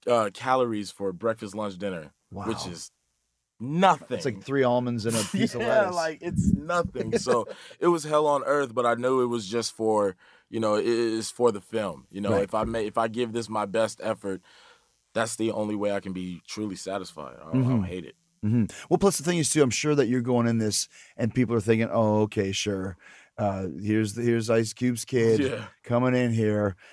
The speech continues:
Speaker 2: So you probably had to work twice as hard to get people's respect, I would imagine, once, you know, you, you get put up for this part.
Speaker 1: Definitely. Even, uh, you know, some people on the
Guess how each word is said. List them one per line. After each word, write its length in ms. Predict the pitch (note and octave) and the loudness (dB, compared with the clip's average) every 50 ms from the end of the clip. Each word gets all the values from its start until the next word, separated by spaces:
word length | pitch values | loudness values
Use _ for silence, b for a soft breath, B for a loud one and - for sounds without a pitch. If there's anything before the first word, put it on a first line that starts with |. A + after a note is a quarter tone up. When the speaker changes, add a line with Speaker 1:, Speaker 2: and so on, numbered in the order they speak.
| B B B | B B B
Speaker 2:
So 160 | - - D#3 | -4 -2 0
you 100 | F3+ A3+ | 0 0
probably 300 | G#3+ - A#3 A3+ G#3+ F#3+ | 0 0 0 2 4 4
had 140 | E3 D#3 D3 | 4 4 2
to 80 | C#3+ C#3 | 2 0
work 340 | C3 C3 B2+ A#2+ - - - | 2 4 2 2 0 -4 -8
twice 360 | - B2+ B2+ B2+ B2+ A#2+ - | 0 2 4 4 4 2 0
as 100 | A2 F#2 | -2 -4
hard 600 | G#2+ A#2 C#3 D3 C#3 A2+ G#2+ G#2+ G#2+ G2+ G#2+ G#2 b b b b b b b b b b b b _ - | -2 0 2 4 4 4 4 4 0 -2 -6 -10 b b b b b b b b b b b b _ -8
to 120 | - C3 | -6 0
get 280 | A#2 C3+ C3 B2+ - - | 4 6 6 6 4 2
people's 320 | B2+ A#2+ G2+ A#2+ G#2 F#2+ | 0 2 2 0 0 0
respect, 480 | G#2+ G#2 - - - D#3+ F3 D3+ - - | -2 -2 0 2 4 4 4 2 0 0
I 80 | A2 G#2+ | 2 2
would 120 | G#2 G2+ | 4 4
imagine, 640 | G2 G2+ G2+ G2+ G2+ G2+ F#2+ G#2 G#2 G#2 G2+ G2 | 4 2 2 2 0 0 0 0 0 0 0 0
once, 460 | G#2 A2 A2 G#2 - - - - - - | 0 0 0 0 0 -2 -4 -4 -6 -10
you 180 | - - G#2+ A2 | -6 0 2 2
know, 120 | G#2 G2 | 2 2
you, 140 | G2 G2+ G#2 | 2 0 0
you 120 | G2 A2 G2 | 0 0 2
get 200 | A2+ G2+ F2+ - | 0 0 0 0
put 140 | - G2+ | 0 0
up 100 | G#2 F#2 | 0 0
for 120 | - - G2 | -2 -4 -4
this 140 | G2+ F2+ - | -4 -6 -6
part. 360 | - A#2+ C3+ C#3 G2+ - - - _ _ - G#2+ | -4 -4 -2 -2 -2 -4 -6 -12 _ _ -16 -4
Speaker 1:
Definitely. 560 | G#2+ C3 C3 B2+ A2+ A#2 G#2+ G#2+ G#2 G#2 G2+ G#2 A#2 | 0 2 2 2 0 -2 -6 -6 -6 -4 -4 -4 -4
Even, 200 | B2+ B2 B2 B2 | -2 -2 -2 0
uh, 300 | B2 B2 A#2+ A#2 A#2 A#2+ - | 0 2 2 2 2 0 -2
you 120 | A#2+ C3 | -2 -2
know, 160 | B2+ A#2 A2+ A#2+ | 0 0 0 0
some 240 | A#2+ - B2 A#2 | 0 0 -2 -2
people 260 | A2 A#2+ A2+ A2 A2+ A2 | -2 -6 -6 -2 -2 0
on 160 | G#2+ G#2+ G#2+ | 0 0 0
the 240 | G#2 G2+ F#2+ G2 | -2 -2 -4 -6